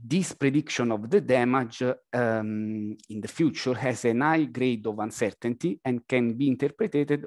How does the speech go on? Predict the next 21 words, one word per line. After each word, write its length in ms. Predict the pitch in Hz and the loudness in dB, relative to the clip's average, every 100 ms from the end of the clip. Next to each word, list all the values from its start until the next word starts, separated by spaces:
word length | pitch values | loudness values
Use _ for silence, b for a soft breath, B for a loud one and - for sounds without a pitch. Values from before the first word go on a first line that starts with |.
| - | -2
only 260 | 156 143 | 0 0
as 160 | 131 120 | -2 -2
a 80 | 123 - | -6 -4
preliminary 600 | 143 170 165 117 107 107 | -2 0 2 2 -2 -4
prevision, 520 | 104 104 101 101 98 | -8 -6 -6 -8 -10
be-, 80 | 95 - 107 | -12 -16 -18
because 320 | 104 98 107 - | -18 -16 -14 -8
clearly 400 | 117 117 117 104 B | -2 0 0 -6 B
the 80 | - | -12
condition 500 | 110 95 107 - 110 - | -10 -8 -8 -6 -8 -6
can 220 | - 107 | -4 -4
change, 460 | 110 - 107 117 117 | -2 -2 -2 -2 -2
and, 280 | 104 95 98 | -2 -4 -8
uh, 440 | 95 - - - | -10 -14 -16 -12
uh, 140 | 104 | -10
it 140 | 110 - | -10 -12
is 140 | 107 | -8
not 240 | 123 127 131 | -6 -4 -4
written 560 | 123 110 - 120 110 | -4 -4 0 2 0
that 240 | 110 107 - | 0 -2 -4
the 240 | 95 104 | -10 -12